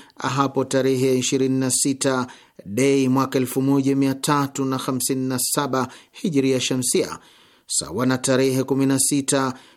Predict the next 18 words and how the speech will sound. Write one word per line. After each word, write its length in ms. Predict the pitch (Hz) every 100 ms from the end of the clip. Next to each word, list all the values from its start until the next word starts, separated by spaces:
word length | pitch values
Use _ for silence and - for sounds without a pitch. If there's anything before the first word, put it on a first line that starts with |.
| -
Januari 640 | 123 131 139 139 143 139 139
mwaka 260 | 139 135
elfu 240 | 131 123 135
moja 280 | 135 135 135
mia 180 | 135
tisa 340 | 131 - 127 131
na 140 | 127
sabini 340 | 127 131 131 131
na 120 | 127
tisa, 520 | - 135 117 87 107 - _
Imam 680 | 175 165 175 214 214 170 127
Khomeini 500 | - 139 143 151 151
alitangaza 880 | 139 135 139 135 127 143 147 131 139
uamuzi 440 | 135 135 135 123
wake 340 | 139 139 139
wa 60 | 139
kurejea 400 | 135 131 123 127
nchini. 460 | 123 - 151 -